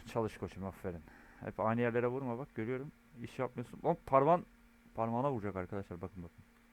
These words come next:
Neyse arkadaşlar bu görevi burada sonlandırmış olayım. Bittiğine dair, e, bir video gelecek. Zaten çiftliğe gideceğim arkadaşlar. E, ondan sonrasında da geri kalanlarla ilgili detayları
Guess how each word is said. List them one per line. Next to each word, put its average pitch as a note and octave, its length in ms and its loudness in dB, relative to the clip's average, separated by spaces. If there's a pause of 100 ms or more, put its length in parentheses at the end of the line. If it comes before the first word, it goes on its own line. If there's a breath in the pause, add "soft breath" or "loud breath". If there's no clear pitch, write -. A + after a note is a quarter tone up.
(1080)
Neyse E3+ 280 4
arkadaşlar D3 500 4
bu B2+ 140 -4
görevi C3+ 340 4
burada D3 380 2 (300)
sonlandırmış C#3+ 600 2
olayım. C3+ 380 0
Bittiğine C3 420 -2
dair, A#2+ 480 4 (120)
e, F2+ 80 -2 (600)
bir C3 100 -2
video C3 240 0
gelecek. A#2+ 400 2
Zaten G#2 280 0
çiftliğe - 360 -2
gideceğim F2+ 300 -4
arkadaşlar. F2 520 -4 (640 loud breath)
E, F#2 480 2
ondan C3 300 4
sonrasında A2 540 -2
da C#3 180 4 (1300)
geri A#2+ 180 4
kalanlarla G#2 500 4
ilgili G#2+ 260 0
detayları A2 520 2